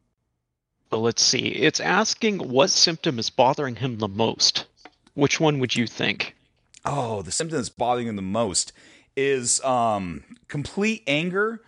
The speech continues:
Speaker 2: and complete
Speaker 1: Fits of rage?
Speaker 2: <laughs> complete anger. I'll give it that.
Speaker 1: Okay, well, that's here is fits of rage,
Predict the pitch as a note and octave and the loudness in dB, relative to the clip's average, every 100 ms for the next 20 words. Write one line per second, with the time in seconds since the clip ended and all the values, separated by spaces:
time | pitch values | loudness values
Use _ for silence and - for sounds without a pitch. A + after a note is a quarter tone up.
0 | _ _ _ _ _ C#3 C#3+ C#3+ C#3 C3 | _ _ _ _ _ -2 2 2 2 2
1 | B2 A2+ - D3 A#2+ C#3+ - - E3+ A2+ | 0 -2 -2 -2 0 2 2 2 2 2
2 | B2+ C#3+ - - D3+ - B2+ - _ _ | 0 0 -4 -4 -4 -2 -6 -8 _ _
3 | A#2 A#2+ A#2+ C3+ D#3+ D#3+ A2+ G2+ D2+ - | -16 -14 -6 -4 -4 -6 -8 -10 -14 -12
4 | A2 A2+ G2+ F2+ D#2 - _ _ _ _ | -6 -4 -4 -2 -2 -4 _ _ _ _
5 | _ _ _ _ _ C#3 - A#2 B2+ C#3 | _ _ _ _ _ -4 0 -2 2 4
6 | D#3+ - - G3 F3 D3 - - F#3 - | 4 2 2 4 4 4 2 2 2 0
7 | C#3+ A#2 C3 G2+ A2 - | 0 0 2 2 2 -4